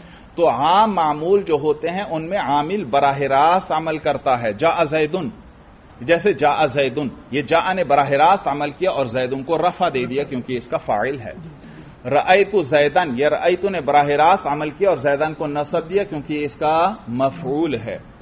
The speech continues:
मररतु बि जैदिन, ये बा ने बराह रास्त अमल किया और जैद को जर दिया क्योंकि ये इसका मजरूर है, मदखूल है।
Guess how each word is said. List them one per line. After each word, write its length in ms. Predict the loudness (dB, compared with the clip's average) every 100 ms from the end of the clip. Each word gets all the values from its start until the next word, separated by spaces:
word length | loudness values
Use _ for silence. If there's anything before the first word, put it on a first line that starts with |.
| -20 -12 0
मररतु 520 | 2 4 4 2 -4
बि 180 | -4 -6
जैदिन, 540 | -2 0 0 0 -2
ये 200 | -2 -4
बा 260 | 2 2 2
ने 140 | 0
बराह 280 | 0 2 2
रास्त 340 | 4 4 2
अमल 240 | -2 -4 -6
किया 220 | -2 -2
और 200 | 0 -2
जैद 240 | 0 -2
को 160 | -2 -6
जर 300 | 0 0 0
दिया 220 | 0 -2
क्योंकि 340 | -2 -8 -8
ये 160 | -4 -4
इसका 280 | -4 -4 -4
मजरूर 600 | -4 -6 -6 -4 -2 -2
है, 140 | -2
मदखूल 540 | -4 -6 -8 -8 -8 -8
है। 160 | -12